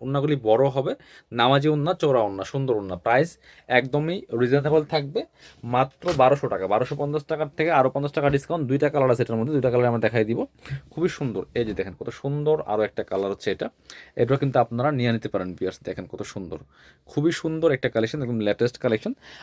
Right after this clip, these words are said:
আর এগুলো পাবেন একদম প্রিমিয়াম কোয়ালিটি, সেলাই কোয়ালিটি পাবেন বেস্ট, কারণ রেডিমেড জামা যদি সেলাইটা ভালো না হয় তাহলে কিন্তু আপনার টোটাল টাকাটাই লস। আপনার সেলাই ভালো হলে আরাম, খুব একদমই আরামসে পরতে পারবেন। চমৎকার প্যান্ট পাচ্ছেন সলিড কালারের মধ্যে, পিওর কটন, আর ওড়নাগুলি হবে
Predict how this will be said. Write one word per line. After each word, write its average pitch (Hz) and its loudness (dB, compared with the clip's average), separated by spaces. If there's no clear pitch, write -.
আর 113 6
এগুলো 135 6
পাবেন 139 2
একদম 135 0
প্রিমিয়াম 139 -2
কোয়ালিটি, 143 0
সেলাই 131 2
কোয়ালিটি 131 0
পাবেন 131 -2
বেস্ট, 101 2
কারণ 120 -4
রেডিমেড 135 4
জামা 143 2
যদি 139 0
সেলাইটা 143 6
ভালো 127 6
না 139 4
হয় 120 4
তাহলে 120 2
কিন্তু 127 -4
আপনার 147 -2
টোটাল 143 4
টাকাটাই 135 4
লস। 95 0
আপনার 131 -2
সেলাই 139 4
ভালো 139 6
হলে 165 0
আরাম, 139 2
খুব 151 -2
একদমই 151 -2
আরামসে 131 4
পরতে 120 -2
পারবেন। 92 2
চমৎকার 127 -2
প্যান্ট 120 -2
পাচ্ছেন 139 -4
সলিড 120 -2
কালারের 127 0
মধ্যে, 127 0
পিওর 127 -2
কটন, 135 -2
আর 143 0
ওড়নাগুলি 127 0
হবে 127 -2